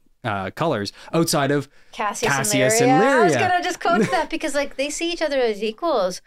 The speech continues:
Speaker 1: Yeah.
Speaker 2: Lyria said something to him specifically that said, like, there was something about, like, and he almost cried, but she talked about his heart and the fact that he did good. You know,
Speaker 1: Yeah.
Speaker 2: it was just as she was going down into the depths of Europa.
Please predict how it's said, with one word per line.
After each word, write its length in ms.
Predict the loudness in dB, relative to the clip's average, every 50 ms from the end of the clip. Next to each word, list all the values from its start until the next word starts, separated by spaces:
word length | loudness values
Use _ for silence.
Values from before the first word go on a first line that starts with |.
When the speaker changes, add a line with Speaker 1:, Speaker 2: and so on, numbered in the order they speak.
| -4 -4
Speaker 1:
Yeah. 160 | -4 -4 -4 -8 _ -20 -10 -4
Speaker 2:
Lyria 400 | -2 -2 0 0 0 0 -2 -2
said 240 | -2 -2 -4 -4 -4
something 320 | -6 -8 -6 -6 -8 -8 -8
to 160 | -8 -8 -8
him 80 | -8
specifically 600 | -10 -12 -12 -10 -8 -8 -8 -8 -10 -10 -10 -8
that 240 | -6 -6 -8 -8 -8
said, 300 | -8 -6 -6 -6 -6 -8 -10
like, 180 | -10 -10 -10 -10
there 80 | -12 -12
was 100 | -10 -10
something 300 | -12 -10 -10 -10 -10 -10
about, 320 | -6 -6 -4 -4 -4 -4
like, 240 | -6 -8 -10 -12 _ _ _ _ _ _ _ _ _ -8
and 80 | -6
he 80 | -4 -4
almost 220 | -4 -4 -6 -10
cried, 640 | -12 -14 -10 -6 -4 -4 -4 -4 -4 -6 -8 -12 -18 _ -14
but 120 | -14 -12
she 140 | -10 -12 -12
talked 320 | -10 -8 -10 -10 -8 -10
about 140 | -10 -8 -8
his 100 | -8 -10
heart 420 | -10 -8 -6 -6 -6 -6 -8 _ -20
and 100 | -18 -18
the 60 | -16
fact 320 | -12 -10 -10 -10 -10 _ -16
that 100 | -18 -18
he 100 | -18 -16
did 200 | -16 -16 -14 -10
good. 260 | -8 -8 -8 -8 -12 _ _ _ _ _ _ _ _
You 80 | -12 -6
know, 80 | -4 -2
Speaker 1:
Yeah. 120 | -2 -2 -4 -8
Speaker 2:
it 80 | -10
was 120 | -12 -12 -12
just 200 | -12 -10 -8 -8
as 160 | -8 -8 -10
she 100 | -12 -14
was 120 | -16 -14
going 260 | -12 -12 -12 -12 -8
down 200 | -8 -8 -8 -8
into 220 | -10 -14 -16 -16 -14
the 100 | -14 -10
depths 380 | -8 -8 -8 -8 _ -14 -18
of 80 | -14 -10
Europa. 500 | -8 -6 -6 -6 -6 -6 -6 -8 -8 -8